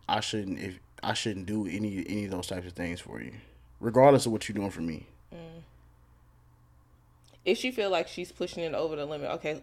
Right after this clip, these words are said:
Speaker 2: I put myself in it. Um, but it's still different with us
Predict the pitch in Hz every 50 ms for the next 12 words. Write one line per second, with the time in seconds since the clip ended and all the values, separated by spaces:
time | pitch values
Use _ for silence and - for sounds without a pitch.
0 | - - 151 - - 160 143 127 139 - - 143 139 - 110 120 - - - -
1 | - - - - - - - 185 196 196 196 190 185 170 165 165 165 - - -
2 | - - - - - - - - - - - - - - - - - - - -
3 | - - - - - - - - - - - - - - - - - - - -
4 | - - - - - - - - - - 233 285 330 - - 269 262 233 180 190
5 | 208 - 185 156 156 - - - - 131 - - - - -